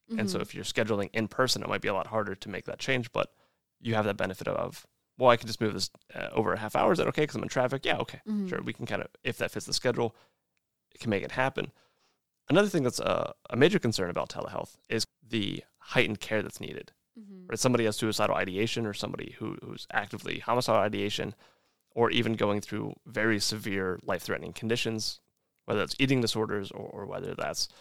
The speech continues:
Speaker 1: having high hallucinations or, or questioning reality. Those are people who might benefit a lot more from being in person,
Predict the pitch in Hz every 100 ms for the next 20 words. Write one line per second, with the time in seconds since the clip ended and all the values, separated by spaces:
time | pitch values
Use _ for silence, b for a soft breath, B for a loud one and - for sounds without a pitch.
0 | b b - 101 107 107 101 98 - 104
1 | 117 - 113 - 107 - - - - 107
2 | - 87 - _ _ - 110 110 113 113
3 | - B B B _ 151 160 143 127 127
4 | 123 104 - _ _ _ _ 131 131 117
5 | 104 92 135 156 120 107 98 - - -
6 | -